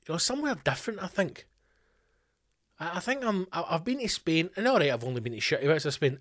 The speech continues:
I, I'd like to go to Madrid. The missus has got friends in Madrid. Um, I'd like to go to Madrid and, uh, and see that city. I've only been to Barcelona.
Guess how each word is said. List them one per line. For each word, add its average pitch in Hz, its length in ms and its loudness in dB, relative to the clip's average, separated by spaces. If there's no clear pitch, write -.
I, - 240 -2
I'd 180 80 2
like 247 160 8
to 202 60 -4
go 185 80 8
to 180 60 8
Madrid. 135 460 4
The 156 60 -2
missus 185 280 2
has 135 60 -2
got 120 140 -8
friends 131 320 2
in 127 80 -2
Madrid. 123 360 0
Um, 110 520 -2
I'd 117 100 -6
like 156 180 2
to - 80 -2
go 127 140 4
to 110 60 -2
Madrid 104 460 -4
and, 101 340 -6
uh, 95 460 -6
and 95 140 -8
see - 160 -6
that 104 220 -6
city. 113 240 -2
I've 120 100 -6
only 143 200 -2
been 117 100 -2
to 113 60 -4
Barcelona. 113 520 -2